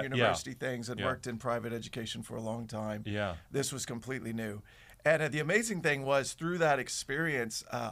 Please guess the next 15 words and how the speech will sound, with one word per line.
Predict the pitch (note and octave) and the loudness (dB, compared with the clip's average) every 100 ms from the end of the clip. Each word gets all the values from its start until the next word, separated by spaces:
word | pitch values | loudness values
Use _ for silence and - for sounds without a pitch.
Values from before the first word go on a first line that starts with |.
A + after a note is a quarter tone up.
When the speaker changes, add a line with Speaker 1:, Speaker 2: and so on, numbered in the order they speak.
| - | 2
Speaker 2:
I | D#3 | 2
started | - E3+ C3+ | 4 2 4
to | C3+ | 2
understand | D3 D3 B2 - D3 C3+ B2+ A#2+ A2 - - - - | 2 0 -2 -2 0 0 0 0 -4 -8 -20 -20 -10
why | A2 A#2+ C3+ D#3 F#2 F2+ - _ - - - | 0 4 6 4 -2 -10 -20 _ -20 -12 0
I | B2+ | 2
had | A#2 | 2
had | A2+ | -2
the | A2+ | -4
temptation | A2+ G#2+ A2 G#2+ A2+ G#2+ | -6 -4 -4 -4 -6 -6
to | A#2+ | -6
look | A2 A2+ G#2+ | -6 -8 -10
at | |
pornography | - A#2 A2 A2 G#2 A#2 A2+ A2 | -8 -4 -2 -4 -6 -8 -6 -4
and | A2 G#2+ | -4 -6